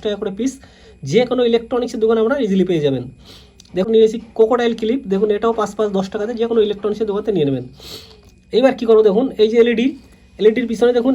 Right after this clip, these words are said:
একটা করে স্টিকার আছে, অর্থাৎ এখানে গম আছে, আঠা আছে, সেই আঠাগুলো হালকা করে এবার তুলে নেবেন। দেখুন তুলে নেওয়ার পরে যে কোনো এরকম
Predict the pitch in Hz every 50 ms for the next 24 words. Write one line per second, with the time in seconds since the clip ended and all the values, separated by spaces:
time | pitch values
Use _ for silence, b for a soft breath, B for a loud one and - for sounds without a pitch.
0 | 220 220 214 - 233 226 233 233 233 226 - - 196 196 - 262 240 233 214 202
1 | - 226 226 214 202 208 233 220 220 202 226 226 214 185 165 180 190 208 214 190
2 | 190 - 160 165 165 202 196 190 190 - 175 262 - B B B B B B -
3 | - - 190 180 185 226 233 247 254 240 202 185 214 214 269 247 240 233 240 262
4 | 254 254 - 208 185 160 147 135 127 117 120 123 - - - _ _ _ - -
5 | - - B B B B B B B B B - _ _ - - _ - 170 185
6 | 180 202 208 - 233 226 233 247 262 247 - - 233 233 269 359 349 - - -
7 | _ _ _ _ _ - 143 139 156 214 247 233 254 254 269 262 247 240 233 254